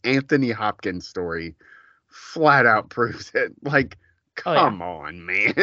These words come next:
Speaker 1: <laughs> That's
Speaker 2: Right?
Speaker 1: Sir Anthony Hopkins. He's not a fucking clown. <laughs>
Speaker 2: <laughs> I lo-, I, I had forgotten that story. I, when he, like, launches into this whole thing,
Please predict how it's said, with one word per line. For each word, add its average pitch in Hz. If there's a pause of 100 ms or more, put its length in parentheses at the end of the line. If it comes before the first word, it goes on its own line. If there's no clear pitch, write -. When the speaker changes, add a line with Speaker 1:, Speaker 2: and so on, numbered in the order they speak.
(260)
Speaker 1:
<laughs> -
That's -
Speaker 2:
Right? 156
Speaker 1:
Sir 135 (100)
Anthony 117
Hopkins. 101 (300)
He's 254
not 277
a 277
fucking 131
clown. 104
<laughs> - (200)
Speaker 2:
<laughs> - (2750)
I 349
lo-, 311
I, 320
I 302
had 359 (120)
forgotten 180
that -
story. - (400)
I, 214
when 226
he, 247
like, 233
launches 208
into 202
this 190
whole 175
thing, 160